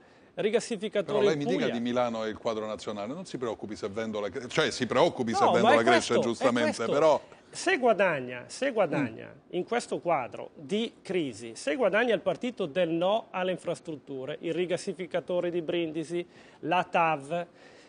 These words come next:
Speaker 1: come pensiamo di recuperare competitività? Non, non sono sicuramente queste forze che possono dare competitività al sistema paese, perché sono quelle che remano contro.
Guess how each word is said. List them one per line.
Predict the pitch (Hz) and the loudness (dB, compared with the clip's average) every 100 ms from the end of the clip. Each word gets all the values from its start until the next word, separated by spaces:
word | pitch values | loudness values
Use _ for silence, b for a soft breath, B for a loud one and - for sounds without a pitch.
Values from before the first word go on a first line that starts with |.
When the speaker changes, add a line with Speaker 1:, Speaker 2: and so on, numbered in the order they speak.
| B B _ _ - | B B _ _ -2
Speaker 1:
come | 330 381 320 269 | 2 4 4 4
pensiamo | 240 226 - 254 262 | 4 2 4 2 4
di | 233 | 2
recuperare | 233 220 226 202 214 208 202 | 2 2 -2 0 4 4 2
competitività? | 208 180 202 208 202 185 165 113 92 _ _ b b - | -2 -2 -4 -4 -4 -4 -6 -8 -10 _ _ b b -2
Non, | 190 233 | 2 2
non | - 254 | 6 6
sono | 262 320 381 | 6 2 0
sicuramente | - 240 226 220 240 220 | 0 0 2 4 4 2
queste | 202 214 - 196 | 0 -2 0 -2
forze | - 190 202 202 | 2 2 2 0
che | 170 | -2
possono | 165 175 - 170 | -2 -6 -2 -2
dare | 165 170 160 | 0 0 0
competitività | 170 165 165 160 156 156 147 156 | -2 -4 -6 -6 -4 -4 -2 -6
al | |
sistema | - 147 160 147 | -6 -8 -6 -6
paese, | 127 139 131 | -6 -6 -6
perché | 131 170 190 | -8 -8 -6
sono | - - | -6 0
quelle | 185 | 0
che | 214 185 | 2 0
remano | 160 143 127 | 0 -2 -8
contro. | - 170 - - | -6 -6 -6 -20